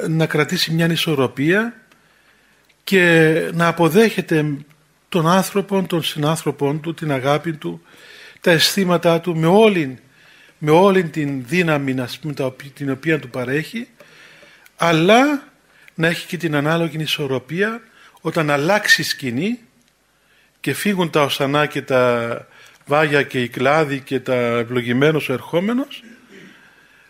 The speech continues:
να ακούσει και τα άλλα, όλα τα οποία άκουσε και ο Χριστός σε λίγες μέρες.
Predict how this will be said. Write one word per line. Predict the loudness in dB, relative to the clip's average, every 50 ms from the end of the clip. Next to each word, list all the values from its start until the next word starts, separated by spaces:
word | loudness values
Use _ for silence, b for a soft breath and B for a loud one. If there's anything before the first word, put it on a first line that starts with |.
| B B -8
να | -4 0 2 2 4 4 4 2
ακούσει | 0 0 0 0 -2 -2 0 -2 -2 -2 -2 -4 -6
και | -4 -4 -2
τα | 0 2 2 4
άλλα, | 4 4 2 2 0 0 -2 0
όλα | 2 4 6 6 6 4 2 -2
τα | -4 -4 -6
οποία | -6 -6 -4 -4 -4 -2 -4 -4 -6 -10 -8 -4
άκουσε | -4 -4 -4 -4 -8 -12 -10
και | -8
ο | -10
Χριστός | -10 -10 -14 -12 -10 -10 -10 -8
σε | -10 -10
λίγες | -10 -10 -8 -8 -8 -8 -8
μέρες. | -8 -6 -6 -6 -8 -10 -12 -14 -18